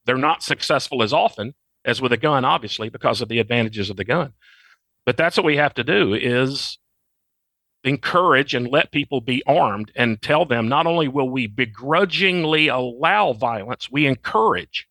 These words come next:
immediate, ruthless, deadly violence against an active shooter should he start in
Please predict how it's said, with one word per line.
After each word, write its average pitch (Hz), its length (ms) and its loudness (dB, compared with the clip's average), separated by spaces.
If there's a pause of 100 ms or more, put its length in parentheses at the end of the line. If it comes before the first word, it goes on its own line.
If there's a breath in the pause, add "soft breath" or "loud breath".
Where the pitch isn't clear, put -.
immediate, 123 640 0
ruthless, 156 480 0
deadly 147 300 2
violence 131 400 0
against 120 260 -8
an 123 100 -6
active 120 280 -4
shooter 117 360 2 (540 loud breath)
should 156 240 0
he 160 140 0
start 151 420 0
in 120 160 2